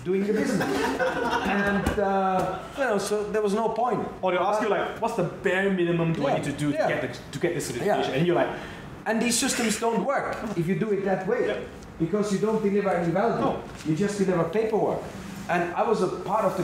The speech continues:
Speaker 1: committee that wrote the
Speaker 2: Yeah.
Speaker 1: standard. We tried to get rid of paperwork as much as possible. But the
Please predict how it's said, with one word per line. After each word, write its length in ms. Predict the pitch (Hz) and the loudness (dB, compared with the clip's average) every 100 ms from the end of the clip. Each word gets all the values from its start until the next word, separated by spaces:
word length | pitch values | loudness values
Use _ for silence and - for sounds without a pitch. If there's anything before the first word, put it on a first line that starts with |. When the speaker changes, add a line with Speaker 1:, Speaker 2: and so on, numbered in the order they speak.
| 156 | 0
Speaker 1:
committee 280 | 190 196 | 0 0
that 180 | 170 143 | 0 0
wrote 180 | 185 185 | 0 0
the 60 | 165 | -2
Speaker 2:
Yeah. 80 | - | 0
Speaker 1:
standard. 280 | 240 240 143 | 0 2 2
We 80 | 135 | 0
tried 320 | 143 196 196 185 | 0 0 0 0
to 40 | |
get 240 | 175 151 139 180 | 0 0 0 0
rid 120 | 247 - | 0 -2
of 40 | - - | -8 -2
paperwork 540 | 220 - 170 131 98 - - - | -2 0 0 0 -2 -6 -12 -8
as 100 | 156 | -2
much 180 | 190 175 | 0 0
as 100 | 160 | -2
possible. 440 | - 240 202 95 - - - - | 0 0 0 -4 -6 -14 -16 -6
But 140 | 175 | 0
the 60 | 180 | 4